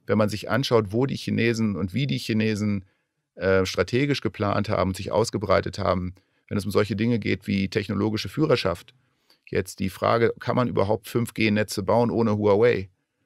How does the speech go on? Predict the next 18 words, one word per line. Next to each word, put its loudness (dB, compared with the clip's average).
Äh, -4
werden 6
wir 2
auf -4
eine 0
Welt 6
von -2
eventuell 0
zwei 2
getrennten 0
Internetsystemen -2
zusteuern, -2
eins 0
amerikanisch -2
geprägt, -4
eins -2
chinesisch -4
geprägt? -8